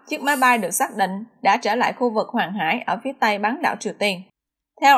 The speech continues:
R C Spy, đây là chuyến bay do thám áp sát eo biển Đài Loan nhất mà một chiếc máy bay của Mỹ từng thực hiện. Hồi tháng trước, tổ chức này cho biết Mỹ đã tăng gần gấp đôi số chuyến bay do thám gần Trung Quốc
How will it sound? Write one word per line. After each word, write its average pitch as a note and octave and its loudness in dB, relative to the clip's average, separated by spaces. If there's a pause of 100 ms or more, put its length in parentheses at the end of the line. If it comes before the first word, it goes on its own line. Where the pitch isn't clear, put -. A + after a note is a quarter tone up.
(140)
R - -4
C - -4
Spy, A3+ 0 (180)
đây C4+ 2
là A3+ 0
chuyến A#3+ -6
bay A#3+ 2
do A#3 2
thám A#3 -2 (120)
áp C#4+ 2
sát D4+ -2
eo A#3+ 0
biển G#3 -6
Đài G#3+ 0
Loan G#3 0
nhất B3 -4 (140)
mà G#3 0
một E3+ -2 (120)
chiếc A3+ -8
máy C4 -2
bay A3+ 2
của A3 -8
Mỹ G3+ -4
từng F#3+ -2
thực - -12
hiện. E3 -8 (540)
Hồi G#3+ 4
tháng C#4 -4
trước, D#4+ 0 (120)
tổ F#3 2
chức D#4+ -10
này A#3 0
cho A3 -2
biết B3 -2 (300)
Mỹ G#3 0
đã A#3 2
tăng B3+ 0
gần G3 -2
gấp A3 -2
đôi A#3 4
số C4+ -4
chuyến D#4 -6
bay B3+ 2
do A3 -2
thám C#4+ -4
gần F3+ -2
Trung G#3+ -4
Quốc C#4 2